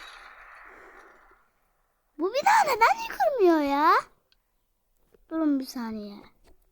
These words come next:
Ya bu ne ya? Ha. Ha, aşağı gönderdik. Şunu da gönderelim. Tamam, hadi bay bay.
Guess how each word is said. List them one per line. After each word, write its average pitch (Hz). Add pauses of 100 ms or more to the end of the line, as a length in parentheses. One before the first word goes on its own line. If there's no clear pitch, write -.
(3250)
Ya 226 (380)
bu 294
ne 349
ya? 330 (1000)
Ha. 294 (3250)
Ha, 339 (240)
aşağı 311
gönderdik. 247 (280)
Şunu 330
da 330
gönderelim. 247 (600)
Tamam, 294
hadi 302
bay 294
bay. 233